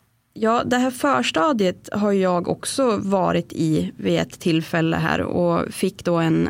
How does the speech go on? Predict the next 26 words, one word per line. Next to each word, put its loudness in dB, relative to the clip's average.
så -6
kallad -2
akut -2
stressreaktion. 0
Och 2
man 2
var 2
lite 0
orolig 2
över 0
att -4
jag -2
var 0
på -8
väg 0
att -4
gå 0
in 0
i -2
väggen. 0
Som -2
läkaren 0
sa 0
så -2
hade 0
jag 0